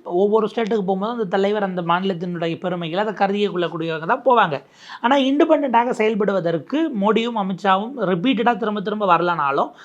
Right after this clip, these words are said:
ஒரு தர்மேந்திர பிரதானை இன்சார்ஜா போட்டு நயப் சிங் சைனி ஏழு மாதம் முதலமைச்சராக இருந்திருக்கிறார். அவரை போட்டு அவங்களால மேனேஜ் பண்ண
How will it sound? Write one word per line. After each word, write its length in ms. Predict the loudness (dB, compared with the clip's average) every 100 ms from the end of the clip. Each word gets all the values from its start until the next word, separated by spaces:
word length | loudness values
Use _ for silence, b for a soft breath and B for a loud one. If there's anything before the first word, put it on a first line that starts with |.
| B B
ஒரு 140 | 0
தர்மேந்திர 480 | 4 4 4 2 2
பிரதானை 380 | 0 0 2 0
இன்சார்ஜா 680 | 0 -2 2 2 2 0 -2
போட்டு 280 | -4 -2
நயப் 260 | 0 0 0
சிங் 300 | -2 -6 -6
சைனி 340 | -6 -4 -6 -10 B B
ஏழு 360 | 2 6 6 6
மாதம் 380 | 4 4 4 2
முதலமைச்சராக 540 | 0 0 -2 -4 -2
இருந்திருக்கிறார். 640 | -4 -4 -4 0 2 2
அவரை 300 | 2 2 2
போட்டு 540 | 2 2 0 0 -4 -4 B B 2
அவங்களால 400 | 4 4 4 4
மேனேஜ் 380 | 2 2 0
பண்ண 160 | -4 -6